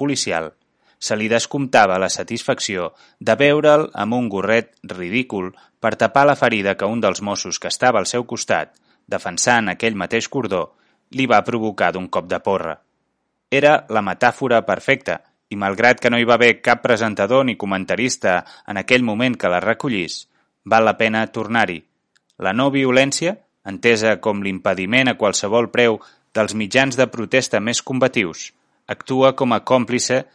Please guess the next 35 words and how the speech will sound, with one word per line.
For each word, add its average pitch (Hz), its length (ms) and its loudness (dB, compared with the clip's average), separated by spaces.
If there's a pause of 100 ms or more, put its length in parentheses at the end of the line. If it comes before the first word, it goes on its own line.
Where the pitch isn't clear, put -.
(160)
de 107 160 -2
la 101 80 2
violència 98 560 -2
de 92 80 0
l'Estat. 92 400 -2 (720)
De 107 80 -4
fugir 113 400 0
el 131 80 6
conflicte 113 640 -4 (320)
acostuma 104 560 -8
a - 80 -10
fer-lo 92 240 -4
més 92 240 -8
gros. 92 380 -4 (880)
Tot 156 240 -4
això 156 240 2
i 151 80 2
més 117 380 2 (260)
ho 107 160 0
he 101 80 0
après 117 560 2
en 90 240 -8
part 117 320 6
de 107 160 0
l'observació 95 640 -6
directa, 101 480 0 (320)
sent 156 320 0
el 131 160 4
moviment 110 480 0
independentista 107 800 -2
un 127 160 -4
cas 92 240 0
de 101 160 -2
primera 90 320 -4
mà – 113 220 2